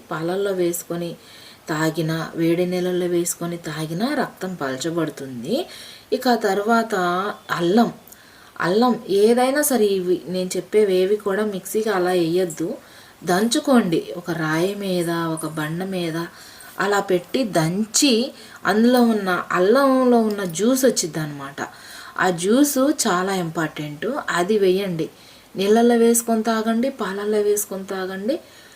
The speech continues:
చాలా మంచిది అల్లం అయితే. అల్లం కూడా రక్తం పలచబడటానికి మంచిగా పనిచేస్తుందంట. ఇంకా, ఆ, మిరియాలు, మిరియాలు కూడా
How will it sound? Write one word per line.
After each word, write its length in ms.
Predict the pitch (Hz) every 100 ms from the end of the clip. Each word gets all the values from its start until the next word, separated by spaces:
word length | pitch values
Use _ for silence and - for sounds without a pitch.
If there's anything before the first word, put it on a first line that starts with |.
| - - - - _ - - 233
చాలా 400 | 226 269 320 349
మంచిది 560 | 277 208 - 170 175 - -
అల్లం 300 | 165 165 175
అయితే. 480 | 180 170 170 240 349 - -
అల్లం 380 | 175 175 220 240
కూడా 360 | 233 220 254 262
రక్తం 420 | 175 - 220 214
పలచబడటానికి 1000 | 175 160 202 190 175 170 160 156 160 277
మంచిగా 500 | 220 170 165 202 233
పనిచేస్తుందంట. 1300 | 233 165 160 175 170 - 170 160 147 139 165 294 - - - - - 220
ఇంకా, 540 | 202 214 190 180 196 214 - - - - -
ఆ, 80 | 190 190 185 180 175 170 170 170 170 165 - - - -
మిరియాలు, 580 | 180 208 247 262 202 151 - - - - - - -
మిరియాలు 440 | 185 202 254 262 262
కూడా 460 | 254 254 294 427